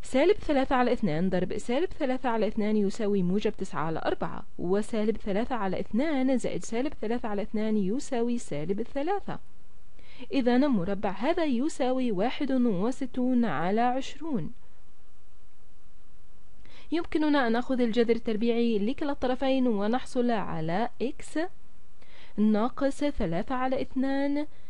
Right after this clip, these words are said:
يساوي موجب أو سالب الجذر التربيعي لواحد وستون على عشرون.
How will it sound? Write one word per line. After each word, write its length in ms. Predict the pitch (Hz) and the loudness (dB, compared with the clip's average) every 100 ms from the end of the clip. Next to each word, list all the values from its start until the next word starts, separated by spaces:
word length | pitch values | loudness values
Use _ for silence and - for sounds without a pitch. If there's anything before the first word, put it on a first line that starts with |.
| - - - | -4 -2 0
يساوي 880 | 226 294 - 269 254 262 262 269 - - - - - - - - 185 | 0 0 -2 0 0 0 0 0 -2 -4 -4 -4 -4 -4 -4 -2 2
موجب 460 | 226 302 302 311 - | 2 2 2 2 2
أو 140 | 247 277 | -2 -2
سالب 580 | - 277 269 269 277 269 - | -2 -2 0 0 0 -2 -2
الجذر 480 | 233 240 240 240 247 | 0 2 4 2 2
التربيعي 920 | 240 - 220 214 214 208 202 208 208 - | 0 0 -2 0 0 0 2 2 2 0
لواحد 720 | 202 196 202 196 208 - 196 | 0 2 2 2 0 -2 0
وستون 1000 | 196 190 185 190 202 202 - 190 180 185 | 2 2 2 0 0 -4 -2 0 2 0
على 300 | 156 147 151 | 0 -2 -2
عشرون. 640 | 151 226 285 294 233 - | -2 -2 -2 0 0 -2